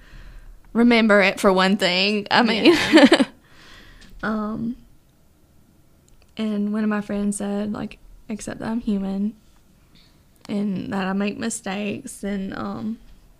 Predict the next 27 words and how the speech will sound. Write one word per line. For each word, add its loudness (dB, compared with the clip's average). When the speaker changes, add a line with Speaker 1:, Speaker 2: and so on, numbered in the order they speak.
Speaker 1:
be -4
able 0
to -4
admit -6
to -6
my -6
kids -6
that, -2
Speaker 2:
Mm-hmm. -6
Speaker 1:
um, -2
I 0
do 0
make -4
mistakes, -6
and -6
be -4
able -6
to -6
show -6
that -6
example -10
of -8
humility -8
and -12
forgiveness -12
and -12
love. -12